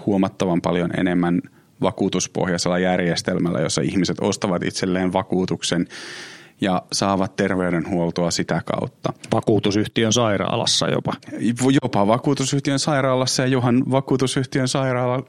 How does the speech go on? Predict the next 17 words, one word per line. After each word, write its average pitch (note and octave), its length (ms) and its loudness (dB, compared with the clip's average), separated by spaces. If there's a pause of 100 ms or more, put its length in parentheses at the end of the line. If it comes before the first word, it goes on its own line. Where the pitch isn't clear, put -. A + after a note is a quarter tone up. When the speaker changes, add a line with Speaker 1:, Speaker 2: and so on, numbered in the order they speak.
Speaker 1:
löytyy B2+ 380 0
Suomestakin. F#2 720 0 (920)
E-, G2 440 -2
eli G#2 180 0
tota, G#2+ 460 -2 (180)
siinä A#2 440 0 (280)
ollaan A#2 360 0
ehkä A#2 220 -2
pitemmällä A#2+ 560 0
kuin B2 200 -2
kuvitellaankaan F2 960 -2
tässä - 280 -4
asiassa, E2+ 580 -4
ja G2 260 -2 (640)
se B2+ 120 -4
tulee A#2 360 0
tuottamaan F#2+ 760 -2